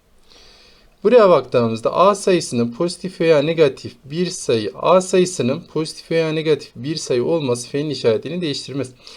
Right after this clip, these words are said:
Şimdi A sayısının ben karesini aldığım için A negatifse olsa, A negatif de olsa burası pozitif, pozitif de olsa her zaman karesini aldığım için pozitif olması lazım. Etkilemez. Bu ifade nedir?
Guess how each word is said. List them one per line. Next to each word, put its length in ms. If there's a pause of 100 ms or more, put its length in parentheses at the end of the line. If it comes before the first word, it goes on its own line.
(160)
Şimdi 240
A 200
sayısının 460
ben 120
karesini 440
aldığım 460
için 320 (300)
A 140
negatifse 580
olsa, 460
A 200
negatif 580
de 40
olsa 300
burası 320
pozitif, 460 (400)
pozitif 500
de 60
olsa 320
her 140
zaman 400
karesini 460
aldığım 300
için 280
pozitif 380
olması 440
lazım. 380 (340)
Etkilemez. 800
Bu 60
ifade 500
nedir? 380